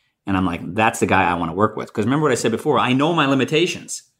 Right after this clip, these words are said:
I know where I'm not good. And that is, I think, everyone, should be everybody's goal in life. It's like, where are you weak? And then find the guy who's better than you.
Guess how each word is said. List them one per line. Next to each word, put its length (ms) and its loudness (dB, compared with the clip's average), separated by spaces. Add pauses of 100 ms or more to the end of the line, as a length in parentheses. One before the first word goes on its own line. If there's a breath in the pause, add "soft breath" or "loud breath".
(160)
I 100 0
know 180 4
where 160 2
I'm 120 2
not 200 0
good. 400 0 (400)
And 140 0
that 220 2
is, 160 2
I 80 4
think, 320 -2
everyone, 420 2
should 160 -4
be 100 0
everybody's 460 2
goal 320 2
in 100 -2
life. 280 0
It's 100 -10
like, 100 -12
where 220 2
are 100 2
you 160 2
weak? 480 -2 (560 soft breath)
And 140 2
then 100 4
find 300 0
the 60 4
guy 140 2
who's 120 4
better 320 2
than 140 2
you. 280 -10